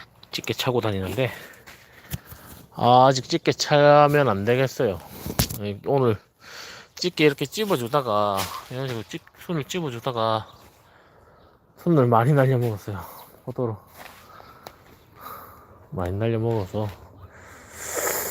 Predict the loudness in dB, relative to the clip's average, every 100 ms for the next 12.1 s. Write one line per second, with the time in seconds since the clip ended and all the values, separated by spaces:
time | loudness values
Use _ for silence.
0 | -8 -10 -10 -10 -8 -6 -4 -6 -8 -12
1 | -6 -4 -4 -6 -8 -10 -12 -14 -12 -10
2 | -6 -4 -4 -4 -4 -4 -4 -2 -2 -2
3 | -4 -4 -6 -12 -18 -18 -16 -10 -6 -6
4 | -2 -2 -2 -2 -4 -2 -2 -4 -10 -10
5 | -6 -2 -2 2 2 2 -6 -20 -16 -14
6 | -12 -14 -16 -20 -12 -8 -8 -10 -20 -20
7 | -20 -20 -20 -20 -20 -12 -10 -8 -6 -6
8 | -8 -10 -18 -18 -18 -20 -20 -20 -20 -20
9 | -20 -20 -20 -20 -20 -18 -14 -12 -12 -14
10 | -14 -12 -10 -12 -14 -18 -20 -18 -16 -16
11 | -16 -20 -20 -20 -20 -6 -2 0 2 2
12 | 2